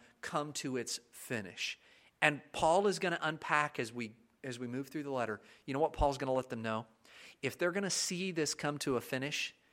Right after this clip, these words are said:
it's gonna happen because they stuck together. And I think that's what God is calling us. Um,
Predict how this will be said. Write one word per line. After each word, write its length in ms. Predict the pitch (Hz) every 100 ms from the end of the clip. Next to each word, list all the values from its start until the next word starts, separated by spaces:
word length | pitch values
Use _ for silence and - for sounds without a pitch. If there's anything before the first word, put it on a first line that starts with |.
| _ _ _
it's 180 | - 127
gonna 160 | - 127
happen 360 | 120 120 127
because 320 | 113 - 110 -
they 120 | 98
stuck 440 | - - 104 -
together. 420 | - 98 95 - - - _ _ _ _ _ _ _ _ - -
And 80 | 180
I 60 |
think 180 | 226 240
that's 180 | 196 -
what 100 | -
God 180 | 165 127
is 100 | -
calling 320 | - 180 175
us. 60 | - _ _ - _ -
Um, 320 | 123 117 113